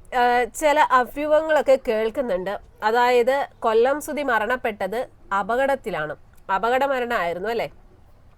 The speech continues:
ആക്സിഡന്റ് ആയതാണ്, കാർ ആക്സിഡന്റ് ആയതാണ്. അതിൽ കൊല്ലം സുധി മരണപ്പെടുകയും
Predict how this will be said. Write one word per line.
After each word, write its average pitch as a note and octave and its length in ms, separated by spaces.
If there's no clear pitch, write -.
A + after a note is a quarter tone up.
ആക്സിഡന്റ് A3+ 500
ആയതാണ്, G3 440
കാർ G3 240
ആക്സിഡന്റ് G3 480
ആയതാണ്. F#3 340
അതിൽ F#3+ 140
കൊല്ലം G#3 380
സുധി A#3+ 180
മരണപ്പെടുകയും G3+ 720